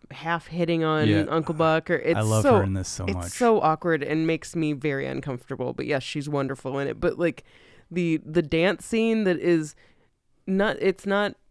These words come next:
Speaker 1: really important to the plot other
Speaker 2: Yeah.
Speaker 1: than his girlfriend walks in and assumes something's going on. But Uncle Buck, like, grabbing her by the head, like, they're
Speaker 2: Yeah.
Speaker 1: dancing, and, like, the weird, like, close-up shots that are just,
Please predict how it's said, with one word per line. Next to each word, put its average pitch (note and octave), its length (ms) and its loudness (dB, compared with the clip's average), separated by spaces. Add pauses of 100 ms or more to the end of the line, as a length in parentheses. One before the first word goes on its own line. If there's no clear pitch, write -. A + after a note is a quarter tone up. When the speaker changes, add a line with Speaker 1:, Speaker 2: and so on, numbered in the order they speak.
(320)
Speaker 1:
really F3 460 0
important D#3+ 840 -2 (160)
to F3 140 -4
the C#3+ 100 -2
plot D3+ 520 -2
other D3+ 200 2
Speaker 2:
Yeah. D#3 100 6
Speaker 1:
than D#3 180 6
his D3+ 160 -4
girlfriend D3+ 500 0
walks C#3 300 -2
in C#3 260 0
and C#3 460 -4
assumes C#3+ 400 -4
something's C#3 280 -6
going C#3 220 -4
on. C#3+ 180 0
But C#3+ 240 -4
Uncle F#3 240 0
Buck, E3+ 240 0 (120)
like, D#3+ 320 0 (180)
grabbing E3 400 2
her E3+ 400 -2
by E3 260 0
the E3+ 140 2
head, E3+ 400 2
like, D#3 220 -2
they're D#3+ 140 0
Speaker 2:
Yeah. D3+ 280 0
Speaker 1:
dancing, G3+ 420 6
and, E3 220 2
like, D#3+ 140 2
the E3+ 120 0
weird, F3+ 680 2
like, D#3+ 400 -2
close-up F#3 560 0
shots E3 480 -4
that E3+ 120 -2
are D#3 120 0
just, D#3+ 360 -6